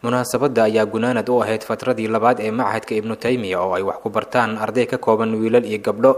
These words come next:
kuwaasi oo ku dhaqan degmada Jamaama ee wilaayada Jubbooyinka.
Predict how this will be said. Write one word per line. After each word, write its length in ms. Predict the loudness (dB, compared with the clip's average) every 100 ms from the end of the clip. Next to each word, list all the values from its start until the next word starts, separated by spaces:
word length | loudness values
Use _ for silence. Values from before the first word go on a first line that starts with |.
| 2 -14 _ -2
kuwaasi 440 | 2 4 4 4
oo 120 | 4
ku 120 | 4 2
dhaqan 260 | 0 -2
degmada 320 | -2 0 0
Jamaama 420 | 0 0 -2 -2 -2
ee 140 | 0
wilaayada 400 | 2 2 2 0 -2
Jubbooyinka. 800 | -2 2 2 0 0 2 2